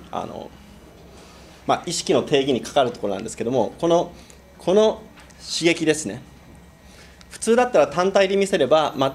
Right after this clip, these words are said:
く余裕でちゃんと見えるものが、こういう時間的なコンフィギュレーションによって見えなくなってしまうと。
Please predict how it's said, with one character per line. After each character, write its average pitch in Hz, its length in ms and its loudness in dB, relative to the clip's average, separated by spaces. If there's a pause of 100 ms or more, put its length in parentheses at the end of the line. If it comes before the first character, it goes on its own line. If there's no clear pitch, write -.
(120)
く 156 100 -4
余 151 240 4
裕 156 160 2
で 170 340 2 (540)
ち - 80 -8
ゃ 156 60 0
ん 143 40 0
と 143 100 2
見 135 180 2
え 170 100 4
る 143 80 4
も 104 140 0
の 101 100 -4
が、 117 320 2 (180)
こ 160 180 0
う 156 60 4
い 160 100 4
う 147 40 2
時 147 140 -10
間 175 220 0
的 175 180 -4
な 160 100 0
コ 160 140 0
ン 156 60 -2
フ - 60 -12
ィ 170 40 -2
ギ 160 80 0
ュ - 40 -2
レ 160 100 4
ー - 20 2
シ 151 140 -4
ョ - 20 0
ン 104 60 -4
に 104 80 -6
よ 101 80 -4
っ - 40 -10
て - 240 -4
見 120 120 -2
え 127 60 -2
な 107 100 -4
く - 100 -16
な 98 60 -14
っ - 20 -16
て - 140 -20
し - 120 -16
ま 87 60 -10
う 82 80 -12
と。 - 100 -20